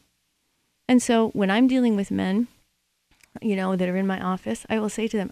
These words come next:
"I, I, I'm gonna give you a little direction." I said, "Why don't you try saying this?" And they say this to this woman, and she goes, "That's exactly what I needed to hear." And he goes, "Oh, I didn't know that."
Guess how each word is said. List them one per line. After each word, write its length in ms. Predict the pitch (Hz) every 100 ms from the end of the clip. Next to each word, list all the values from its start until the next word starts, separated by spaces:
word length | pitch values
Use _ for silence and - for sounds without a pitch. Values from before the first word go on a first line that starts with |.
| -
"I, 180 | 214 226 -
I, 120 | -
I'm 160 | 208 220
gonna 180 | 233 202
give 200 | 208 202
you 100 | 196
a 80 | 185
little 160 | 190
direction." 460 | 185 180 185 - 196
I 80 | 185
said, 240 | 190 180 - _ _
"Why 160 | 202 202
don't 180 | 240 -
you 40 | 220
try 200 | 208 190
saying 380 | - 190 185
this?" 300 | 185 170 - -
And 140 | 202 190
they 80 |
say 260 | 175 - 170
this 180 | 175 -
to 100 | 180
this 180 | 180 -
woman, 220 | 214 269
and 100 | 214
she 120 | -
goes, 140 | 202 196
"That's 200 | 277 294
exactly 360 | 277 269 269
what 120 | 269
I 100 | 262
needed 280 | 247 254 247
to 60 | 247
hear." 320 | 285 247 143 -
And 100 | 185
he 60 | 190
goes, 240 | 175 - -
"Oh, 120 | 180
I 120 | 175
didn't 200 | 180 180
know 200 | 202 381
that." 320 | 185 - -